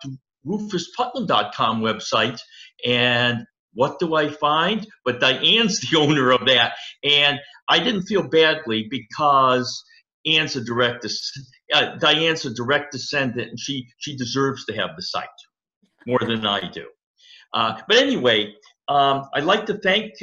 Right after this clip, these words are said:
uh, you, Diane, and also Andy, the, uh, the president of the Roundtable, both for inviting me a couple years ago to give my talk down to Lafayette. I think it was Lafayette College.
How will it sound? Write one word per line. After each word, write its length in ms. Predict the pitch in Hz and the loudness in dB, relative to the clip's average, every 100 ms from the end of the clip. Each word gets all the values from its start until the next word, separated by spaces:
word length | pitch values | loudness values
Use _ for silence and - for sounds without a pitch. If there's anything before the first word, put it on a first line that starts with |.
| - | -6
uh, 140 | 117 117 | -6 -4
you, 180 | 135 156 | -4 -2
Diane, 600 | 156 120 120 123 143 - - | 0 0 0 -2 -2 -6 -10
and 240 | 143 143 | -6 -2
also 500 | 139 151 - 170 147 - | 0 -2 -2 -4 -4 -2
Andy, 600 | 135 131 127 131 147 208 _ _ 131 | 2 2 0 -4 -8 -8 _ _ -4
the, 240 | 123 120 | -2 -2
uh, 120 | 113 | -4
the 160 | 107 113 - | -8 -8 -2
president 440 | 160 175 160 120 | -2 -2 -4 -4
of 40 | |
the 60 | 104 | -4
Roundtable, 840 | 104 98 95 95 104 95 107 143 160 - - - | -4 -4 -6 -8 -8 -6 -4 -4 -4 -16 -20 -4
both 240 | 165 160 | 0 0
for 140 | - 151 | -2 -4
inviting 540 | 127 143 147 160 151 | -2 2 0 0 -8
me 440 | 147 147 143 147 - | -6 -6 -4 -6 -10
a 320 | - _ - | -20 _ -6
couple 200 | - 151 | -6 -4
years 320 | 147 151 147 | -2 -4 -4
ago 420 | 151 139 131 127 127 - | -6 -2 -2 -2 -8 -8
to 360 | 135 131 127 120 | -4 -2 -4 -4
give 160 | 139 | -6
my 140 | 131 123 | -2 -4
talk 380 | - 131 131 131 - | -4 -2 -2 -2 -4
down 160 | 123 117 | -4 -2
to 60 | |
Lafayette. 460 | 120 120 120 135 - | 0 0 0 -6 -12
I 60 | 120 | -10
think 80 | |
it 40 | 135 | -10
was 140 | 104 | -4
Lafayette 480 | 117 117 - 135 - | -2 -2 -4 -10 -4
College. 320 | 147 156 180 | 0 0 -2